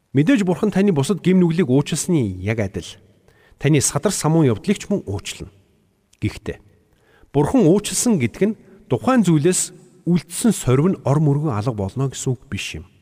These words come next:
Мэдээж бурхан уучлсан, цэвэршүүлсэн, хайрлсан, хүлээж авсан. Гэхдээ сорвин л үлднэ л гэдгийг хэлж байгаа юм. Хамтдаа 1-р Коринт номынхон 6-р бүлгийн 19-ийг нь харъя. Та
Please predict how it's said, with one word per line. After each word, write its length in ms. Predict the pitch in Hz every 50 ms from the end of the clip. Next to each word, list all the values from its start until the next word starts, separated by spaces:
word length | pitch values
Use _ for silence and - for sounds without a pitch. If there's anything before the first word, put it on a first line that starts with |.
| _ _ _ _ _ _ _ _ _ _ _ _ -
Мэдээж 320 | 104 107 175 185 - -
бурхан 320 | - 123 - - - 165 123
уучлсан, 480 | 104 110 - - 87 - - - 107 - _ _ _ _ _ _ _ _ _ _ _ _
цэвэршүүлсэн, 800 | - - - 113 113 - - - 165 156 139 - - - 85 - - - _ _ _ _ _ _ - -
хайрлсан, 560 | 104 107 113 110 107 101 - - - 87 85 - _ _ _ _ _ _ _ _ -
хүлээж 240 | 98 92 107 101 - 90
авсан. 320 | - - - - - - _ _ _ _ _ _ _ _ _ _ _ _ _ _ _
Гэхдээ 280 | - 95 - - 160 -
сорвин 320 | - - 104 107 120 147 147
л 80 | - - - - - _ - 98
үлднэ 400 | - - - 107 107 117 135 131
л 40 | 113
гэдгийг 240 | 107 - 131 143 147 - -
хэлж 180 | - 90 - -
байгаа 180 | 92 85 85 87 92
юм. 40 | - _ _ _ _ _ _ _ _ _ _ _ _ _ _ - - - _ _ _
Хамтдаа 340 | - 139 147 147 - - 190
1-р 320 | 175 151 147 143 170 165 -
Коринт 280 | - 156 151 143 -
номынхон 420 | - 135 131 131 131 - 143 123 107
6-р 340 | 113 120 120 - 143 143 131
бүлгийн 340 | 127 120 113 135 160 170 135
19-ийг 580 | - - 113 143 214 226 185 - - - 117 101
нь 100 | 92 80
харъя. 320 | - - - - - - _ _ _ _ _ _ _ _ _ _ _ _ _ _ _ _ _ _ _ _ _ _ _ _ -
Та 140 | - -